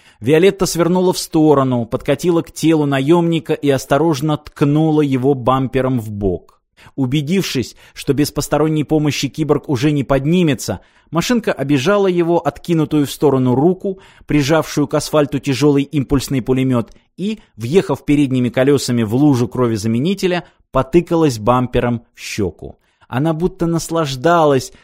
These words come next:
своим превосходством над поверженным гигантом. Вот он лежит, недвижимый, на потрескавшемся изломанном асфальте, а она, знай себе, бегает и беды не знает. Григ достал чип из переплетения тефлоновых сухожилий и проводов,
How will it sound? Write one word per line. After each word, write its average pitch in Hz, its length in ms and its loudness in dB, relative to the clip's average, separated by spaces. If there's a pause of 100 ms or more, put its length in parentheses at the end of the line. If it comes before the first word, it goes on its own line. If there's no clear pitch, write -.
своим 147 400 0
превосходством 143 1080 0
над 104 160 -6
поверженным 107 640 0
гигантом. 95 640 -4 (420)
Вот 156 460 4
он 175 200 4
лежит, 151 580 2
недвижимый, 135 800 0
на 127 120 -2
потрескавшемся 123 880 -2
изломанном 120 560 0
асфальте, 139 720 -2 (200)
а 175 160 -4
она, 185 200 -2
знай 185 360 0
себе, 143 340 0
бегает 120 680 0
и 139 60 -4
беды 113 360 -2
не 98 120 -2
знает. 87 420 -10 (960)
Григ 156 400 0
достал 151 480 0
чип - 360 -4
из - 180 -6
переплетения 139 760 -2
тефлоновых 135 600 -2
сухожилий 123 600 0
и 117 140 -10
проводов, 110 600 -4